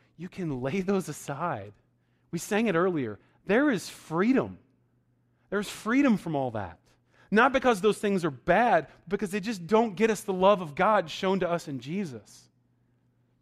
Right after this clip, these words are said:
And we get to lay aside our own desires and expectations and all of our wants to meet God's standards, and we get to celebrate that God has met the standard fully and completely in Jesus Christ.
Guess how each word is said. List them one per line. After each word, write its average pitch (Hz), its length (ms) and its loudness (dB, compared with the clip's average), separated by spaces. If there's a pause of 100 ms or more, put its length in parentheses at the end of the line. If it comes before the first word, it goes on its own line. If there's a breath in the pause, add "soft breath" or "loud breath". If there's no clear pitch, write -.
(380)
And 196 140 2
we 220 60 2
get 233 140 -4
to 220 100 0
lay 208 420 -6
aside 202 400 -2
our 180 160 2
own 185 380 2 (600 soft breath)
desires 175 580 2
and 170 100 2
expectations 170 800 -2
and 127 140 -4 (920 soft breath)
all 196 200 6
of 202 80 2
our 185 120 8
wants 165 440 2
to 156 100 -2
meet 160 320 0
God's 151 300 -2
standards, 160 440 -4
and 131 120 -4
we 160 80 -2
get 185 140 -6
to 151 60 -12
celebrate 165 560 -6
that 139 140 -12
God 170 180 -4
has 135 140 -6
met 147 180 -2
the 147 60 -16
standard 139 460 -8
fully 151 320 -6
and 143 100 -4
completely 131 420 -8
in 117 120 -8
Jesus 107 320 -16
Christ. - 420 -20